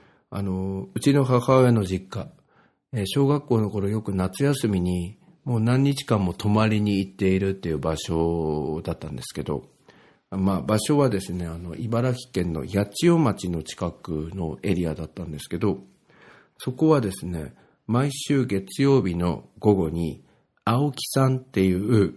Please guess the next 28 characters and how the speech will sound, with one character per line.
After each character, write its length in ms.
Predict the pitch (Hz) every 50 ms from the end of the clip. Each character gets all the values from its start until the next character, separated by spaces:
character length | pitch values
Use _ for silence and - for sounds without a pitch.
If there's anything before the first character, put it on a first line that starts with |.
| - _ _ _ _ _ _ _ _ _ -
あ 80 | 104
の 120 | 101 95 95
ー、 580 | 92 87 85 82 85 80 78 78 78 78 73 65 - - 80 - - - - - - _ _ _ _ _ _ _ _ _ _ _ _ _ _ _ _ _
車 420 | - - 123 113 120 117 113 107
が 140 | 107 104 92
来 140 | - - 104
る 120 | 85 73
ん 20 | -
で 60 | - - -
す 160 | - - - -
よ。 60 | _ _ _ _ _ _ _ _ _ _ _ _ _ _ _ _ _ _ -
な 140 | 117 120 123
ん 80 | 123
と 80 | 120 117
か 120 | - 127
商 220 | 123 - 143 139 127
店 240 | - 120 110 104
っ 20 | 95
て 100 | - 98
い 20 |
う 80 | 95 95
わ 100 | 98 92
け 100 | 98 95
じ 80 | 95
ゃ 40 | 87
な 120 | 87 87 87
く 80 | - -
て、 260 | - - 85 78 71